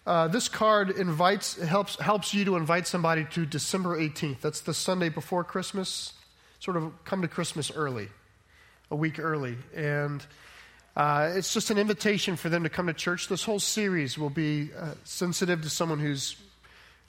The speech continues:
unfamiliar with Christ or may have a lot of questions or concerns.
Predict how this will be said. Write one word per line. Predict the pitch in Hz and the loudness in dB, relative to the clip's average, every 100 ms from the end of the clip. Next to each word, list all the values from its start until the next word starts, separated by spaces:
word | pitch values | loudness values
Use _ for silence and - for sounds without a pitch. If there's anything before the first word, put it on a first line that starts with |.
| - | -4
unfamiliar | 175 175 - 175 165 165 175 | -2 -2 -2 0 2 2 2
with | 180 170 | 0 -4
Christ | - 160 175 - - | -2 -2 -2 -4 -8
or | |
may | 151 151 | -4 -2
have | 143 | 0
a | |
lot | 139 139 | 0 -2
of | |
questions | - 151 143 - 151 139 | -2 -2 -2 -4 -6 -6
or | 127 | -6
concerns. | 135 123 - 139 139 151 - | -8 -8 -4 -4 -4 -8 -12